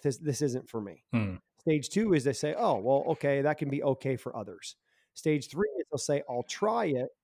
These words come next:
Speaker 1: And stage four is, "I can't believe I did it any other way." So a lot of times if I meet someone and I quickly identify that they're at stage one going, "Pff, this ain't for me, man. This mental performance coaching,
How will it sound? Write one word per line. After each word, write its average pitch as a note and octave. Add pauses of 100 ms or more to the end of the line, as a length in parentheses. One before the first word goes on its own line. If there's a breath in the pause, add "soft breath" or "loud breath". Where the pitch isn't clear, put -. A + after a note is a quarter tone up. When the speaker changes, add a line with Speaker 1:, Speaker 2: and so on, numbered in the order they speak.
Speaker 1:
And C#3+
stage C#3
four D#3
is, B2+
"I B2+
can't C#3
believe C3
I A#2
did A#2+
it B2
any A#2
other G#2+
way." D#3+ (300 soft breath)
So F3
a -
lot G#3
of B3+
times E3
if C#3
I D3
meet D#3
someone C#3+
and C3
I B2+
quickly D3
identify C3
that A2+
they're C3
at B2
stage B2+
one B2+
going, A2
"Pff, -
this B2
ain't C3
for A2+
me, G#2
man. G#2+
This A2+
mental B2+
performance C#3+
coaching, D3+